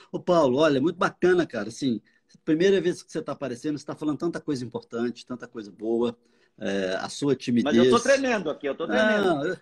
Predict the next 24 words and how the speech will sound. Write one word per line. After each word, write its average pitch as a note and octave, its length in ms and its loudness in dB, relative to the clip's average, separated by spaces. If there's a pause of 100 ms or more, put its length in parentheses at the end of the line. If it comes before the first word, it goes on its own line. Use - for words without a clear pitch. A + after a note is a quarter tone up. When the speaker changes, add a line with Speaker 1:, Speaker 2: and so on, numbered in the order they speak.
(100)
Speaker 1:
eu G3+ 140 0
tremo A#3+ 340 0
sempre. F#3+ 560 -4
Nós - 220 -8
não D#4+ 80 -6
somos E4+ 200 -6
professor, F4 540 -4
meu E4+ 120 0
amigo. E3+ 300 -2
Nós, - 240 -10
eu F#3 120 -10
tremo G#3+ 280 2
sempre, F#3+ 340 -2
mas F#3+ 140 -10
a F3+ 60 -4
gente F#3 180 -8
mostra F#3+ 260 -2
a - 20 -8
verdade, D3+ 680 -2 (240)
entendeu? D3 400 0 (220)
Esse D#3 180 2
aqui D#3 140 0
é - 20 6
importante. C3 580 0